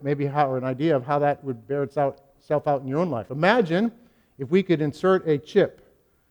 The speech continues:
into your brain that would record every thought that you have, everything you feel, every intention, all those things you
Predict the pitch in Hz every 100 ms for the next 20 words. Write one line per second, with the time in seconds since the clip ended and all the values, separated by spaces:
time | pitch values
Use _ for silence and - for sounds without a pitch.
0 | _ - 139 147 170 139 - 127 143 135
1 | 135 160 196 147 139 135 131 - 180 160
2 | 151 170 - - 127 - 123 127 127 135
3 | 127 101 - _ _ _ _ _ _ -
4 | 127 135 170 202 190 160 151 156 196 214
5 | _ _ _ _ _ _ 107 120 170 170
6 | - 165 160 - 180 202 - _ 113 131
7 | 151 160 - _ _ 151 151 147